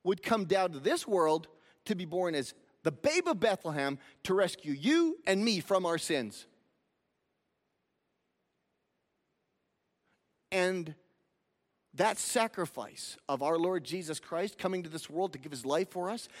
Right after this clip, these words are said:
becomes real and transformational for us for time and eternity when, by God's grace, we say yes to Jesus. We confess our sins to him, believing that he's the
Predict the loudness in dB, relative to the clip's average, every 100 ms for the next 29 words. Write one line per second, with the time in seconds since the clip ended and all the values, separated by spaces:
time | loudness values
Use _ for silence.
0 | -8 -6 0 2 2 -2 -4 0 4 4
1 | 2 -4 _ _ _ _ _ _ _ -6
2 | -4 -6 -4 -2 -2 0 0 2 0 -2
3 | -2 -4 -2 -2 -2 -4 -10 -4 2 2
4 | 2 -4 -4 -4 -2 -4 -6 -10 _ _
5 | _ _ _ -2 2 4 2 0 0 0
6 | 0 2 2 0 -6 0 2 2 -2 -8
7 | -6 -4 0 0 0 -4 -2 2 2 0
8 | -6 -8 -4 -2 -4 -6 -12 -14 -18 -18
9 | -2 0 0 -2 -2 0 0 2 0 0
10 | -2 -2 0 0 0 2 0 -2 -2 -2
11 | -4 -2 -2